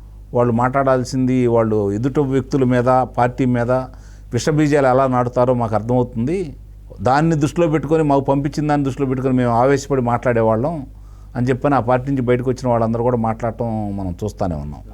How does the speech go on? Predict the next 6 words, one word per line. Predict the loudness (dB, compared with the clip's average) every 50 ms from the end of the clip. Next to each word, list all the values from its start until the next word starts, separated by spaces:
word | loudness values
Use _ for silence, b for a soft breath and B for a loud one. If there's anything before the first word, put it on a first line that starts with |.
| -20 b b b b b b b b
ఇక | -4 -2 0 2
మీరన్నట్టు | 2 2 4 4 2 2 2 0 0 0 2 2 2 2 0 -2 -4 -8 -14 -20 -20 -20 -16 -6 -2
కర్నూలులో | 0 2 4 4 4 4 4 4
కావచ్చు, | 4 4 2 0 -2 -4 -6 -8 -8 -8 -10 -18 -20 -14 -4 0
లేకపోతే | 2 2 2 2 0 0 2 2 4 4 4 2 0 -2 -6 -10 -16 -20 -20 -20 -20 -20 -20 -20 -20 -10 -4 0
ఆచార్య | 0 0 2 2 2 4 4 4 4